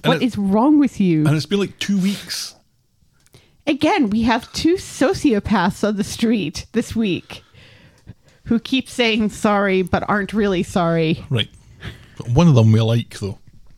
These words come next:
Speaker 2: That's true.
Speaker 1: And that's as far as we get with that this week.
Speaker 2: One of them may be redeemable.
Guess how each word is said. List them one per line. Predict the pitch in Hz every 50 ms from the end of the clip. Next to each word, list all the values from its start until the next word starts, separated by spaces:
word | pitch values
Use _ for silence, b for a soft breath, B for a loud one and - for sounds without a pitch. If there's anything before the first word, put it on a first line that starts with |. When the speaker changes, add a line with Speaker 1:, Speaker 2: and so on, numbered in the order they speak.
| - - B B B B B B B
Speaker 2:
That's | B 311 - - - - -
true. | - 220 208 160 - - -
Speaker 1:
And | 151 151
that's | 147 147 135 - -
as | 131 -
far | - - 113 107
as | 101
we | 101 113
get | - - -
with | 107 110
that | 110 110 -
this | - 104 - -
week. | - - - -
Speaker 2:
One | 208 277 294 294
of | 285 220
them | 247 226 220 208 202
may | 214 220 226
be | 208 185 214 202
redeemable. | 190 196 190 - 190 190 196 196 185 165 160 156 165 - -